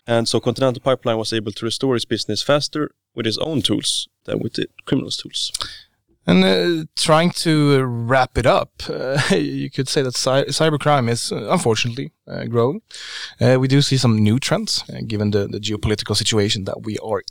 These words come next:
Speaker 2: in. Uh, so there are some, some, some darker clouds on the horizon,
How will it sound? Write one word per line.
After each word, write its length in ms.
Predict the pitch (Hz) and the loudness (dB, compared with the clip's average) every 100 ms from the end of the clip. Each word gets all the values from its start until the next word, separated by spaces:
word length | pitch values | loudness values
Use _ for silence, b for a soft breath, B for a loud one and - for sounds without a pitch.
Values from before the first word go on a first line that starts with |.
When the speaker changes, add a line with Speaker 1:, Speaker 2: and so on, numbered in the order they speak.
| - | -10
Speaker 2:
in. 280 | 104 127 214 _ B B B B | -2 0 0 _ B B B B
Uh, 140 | 123 123 | -2 0
so 140 | 127 | 2
there 200 | 117 117 | 4 4
are 120 | 117 | 4
some, 360 | 117 117 104 113 | 0 -2 -4 -4
some, 440 | - 101 98 104 | -4 -2 -2 -4
some 380 | - 101 104 113 | -4 -4 -4 -4
darker 300 | 107 104 104 | -2 -2 -2
clouds 380 | - 101 95 101 | -4 -2 -2 -2
on 120 | 98 | -4
the 100 | 92 | -4
horizon, 540 | 104 104 95 104 120 | -4 -4 -4 -2 -4